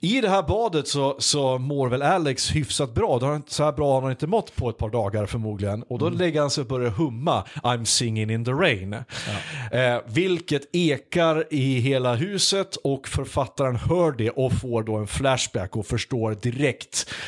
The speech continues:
Speaker 1: vem den här Alex är. Det var han som, eh, gjorde honom rullstolsbunden. Eh, Alex får komma ut, eh, och, eh, äta lite middag. <laughs> Va-, vilket sen kom, eh, det här vill jag ju skriva ner därför att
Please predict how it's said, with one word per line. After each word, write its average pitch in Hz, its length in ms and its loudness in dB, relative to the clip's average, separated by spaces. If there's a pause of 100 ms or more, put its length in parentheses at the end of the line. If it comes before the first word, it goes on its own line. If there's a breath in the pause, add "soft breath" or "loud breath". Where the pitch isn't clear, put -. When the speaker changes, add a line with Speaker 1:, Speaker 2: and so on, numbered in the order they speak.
Speaker 1:
vem 113 400 0
den 107 140 -2
här 107 340 0
Alex 104 500 0
är. 92 480 0 (200 loud breath)
Det 120 120 0
var 123 240 2
han 113 280 0
som, 104 420 0
eh, 101 120 -2
gjorde 104 320 -4
honom 101 160 -4 (100)
rullstolsbunden. 107 800 -2 (1000 loud breath)
Eh, 139 600 4
Alex 185 320 2
får 135 160 -2
komma 147 280 0
ut, 151 520 -2
eh, 131 460 4 (100)
och, 123 340 -4
eh, 131 300 0
äta 131 140 -2
lite 139 200 -2
middag. 123 480 -2 (560 loud breath)
<laughs> - 1300 -2
Va-, 165 400 -2
vilket 160 560 0
sen 160 180 2
kom, 165 420 0
eh, 143 280 2 (220)
det 143 160 0
här 165 200 2
vill 151 180 0
jag 139 100 0
ju 131 60 -2
skriva 131 340 -4
ner 143 200 0
därför 123 260 0
att 120 220 -4